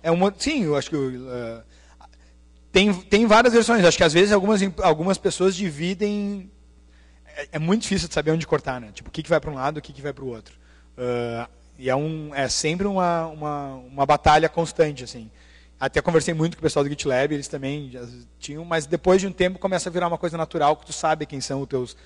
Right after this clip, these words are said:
clientes que têm grana e tão dispostos a investir e querem investir. Porque tem, isso é uma coisa que a gente aprendeu depois. Tem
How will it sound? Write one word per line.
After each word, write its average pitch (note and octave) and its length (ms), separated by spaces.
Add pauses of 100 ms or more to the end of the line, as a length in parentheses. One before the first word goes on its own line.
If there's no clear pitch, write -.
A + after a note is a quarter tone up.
(220)
clientes C#3 400
que - 140
têm C#3+ 380
grana C#3 280
e B2+ 40
tão D3 120
dispostos C3+ 460
a - 20
investir B2+ 480 (240)
e F#3 80
querem F3+ 460 (380)
investir. C#3+ 360
Porque - 140
tem, G3 320 (480)
isso - 80
é G3+ 60
uma F#3+ 40
coisa G3 160
que G#3 60
a - 20
gente G3 120
aprendeu F#3+ 240
depois. D#3 500 (600)
Tem A#3 360